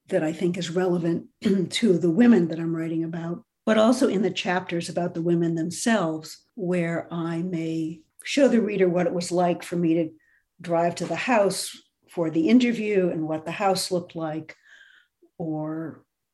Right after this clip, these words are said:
w-, with the nature of our conversation or so, some other detail that fleshed out the interview scene a little bit.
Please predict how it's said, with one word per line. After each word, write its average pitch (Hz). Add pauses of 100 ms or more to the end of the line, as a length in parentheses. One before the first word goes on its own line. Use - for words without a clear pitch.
(260)
w-, 233
with 175
the 190
nature 185
of 165
our 175 (140)
conversation 175 (840)
or 214
so, 262
some 302
other 262
detail 214
that 165
fleshed 190
out 170
the 175
interview 156
scene 156
a 151
little 151
bit. 143